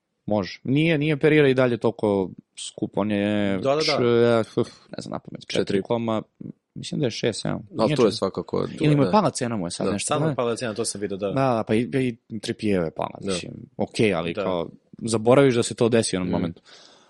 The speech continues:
Speaker 1: A, dobro, šta ne nama sledeća po rasporedu, Everton, Aston Villa, mislim, objektivno, ajde, to smo donekle prešli da ne ponavljamo sve isto.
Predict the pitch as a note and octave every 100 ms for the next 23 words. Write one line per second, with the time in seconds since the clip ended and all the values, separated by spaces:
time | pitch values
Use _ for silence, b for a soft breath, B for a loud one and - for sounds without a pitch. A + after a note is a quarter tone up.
0 | b b - A#2 A#2+ A2 A2+ G#2 G2+ -
1 | A2 C#3+ G#3 B3+ C#4 - - F#3 D3 D3+
2 | D3 A#2+ - C3 C#3 - G#2+ - - A#2+
3 | A#2 E3+ - D#3 C3+ C3+ D#3+ - C3+ C#3+
4 | - C3+ B2 B2 F2+ - G2+ - A#2+ A2+
5 | - A#2 C3 A#2 B2+ A#2+ A#2 A#2 A2+ B2
6 | - A2+ A#2 B2 A2 G#2 A#2+ A#2 G#2 G#2
7 | G2+ - G#2+ A2+ A#2+ A#2 G#2 - A2 D3+
8 | -